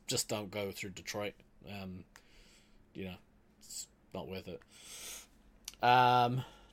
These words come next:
Jeff openly said he would never host again if they, if they said they would be coming. Yeah, exactly. And when you get that from ownership, like, <laughs> you know,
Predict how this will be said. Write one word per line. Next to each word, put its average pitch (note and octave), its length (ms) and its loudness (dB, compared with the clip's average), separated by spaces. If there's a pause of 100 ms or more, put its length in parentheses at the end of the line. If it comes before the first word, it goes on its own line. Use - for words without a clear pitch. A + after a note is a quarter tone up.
Jeff - 380 4
openly C#3 340 2
said C#3 180 2
he B2+ 60 0
would A#2 120 -4
never B2+ 180 0
host A#2+ 260 0
again B2 240 0
if A#2 80 -8
they, A#2+ 240 2 (840)
if A#2 160 -4 (360)
they A2+ 160 0
said G#2+ 200 -2
they G#2 140 -4
would G#2 160 -6
be G2+ 80 -10
coming. C3 480 -4
Yeah, D#3 160 10
exactly. A2 440 2
And G2+ 120 -6
when A#2+ 100 0
you A2+ 80 0
get A2 220 0
that B2 200 4
from G2+ 220 -4
ownership, A2+ 540 -2
like, G2 320 -8 (560)
<laughs> - 720 -18
you G#2 120 -6
know, F#2 140 -6